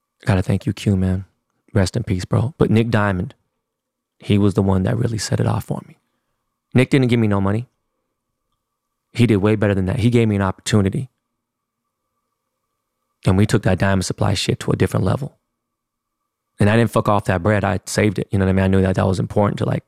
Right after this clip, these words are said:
that was oxygen for us. I made it happen. I knew what I had to do. Right? So now at fifty,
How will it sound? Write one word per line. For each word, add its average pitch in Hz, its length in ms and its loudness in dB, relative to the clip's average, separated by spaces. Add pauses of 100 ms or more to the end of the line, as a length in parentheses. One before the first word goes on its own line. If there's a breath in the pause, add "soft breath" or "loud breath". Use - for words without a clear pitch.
that 101 120 0
was 98 160 0
oxygen 107 420 -4
for - 160 -8
us. - 240 -12 (960)
I 107 100 0
made 101 220 2
it 90 60 -2
happen. 98 280 0
I 92 60 2
knew 110 160 4
what 107 80 2
I 98 80 0
had 92 160 -2
to 104 80 -4
do. 123 220 -2 (2250)
Right? 92 220 0 (1800 loud breath)
So - 160 0
now 104 260 2
at 101 100 -2
fifty, 98 500 0